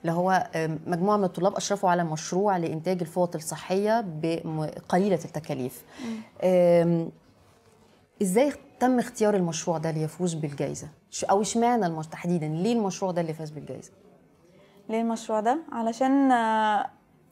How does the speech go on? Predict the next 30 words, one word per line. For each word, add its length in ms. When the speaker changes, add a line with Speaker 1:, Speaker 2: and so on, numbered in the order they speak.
Speaker 2:
أعتقد 500
يعني 300
هو 120
إحنا 320
مش 160
بنكون 340
عارفين 380
بالظبط 400
يعني، 560
بس، 280
آه، 340
هو 220
ب-، 220
يعني 280
أكتر 420
كان 560
يمكن 300
من 140
أكتر 200
المشاريع 440
الانوفيتيف 840
اللي 180
Speaker 1:
مم. 60
Speaker 2:
كانت 240
موجودة، 440
لأن 260
هي 260
كفكرة 500
هي 440
جديدة. 420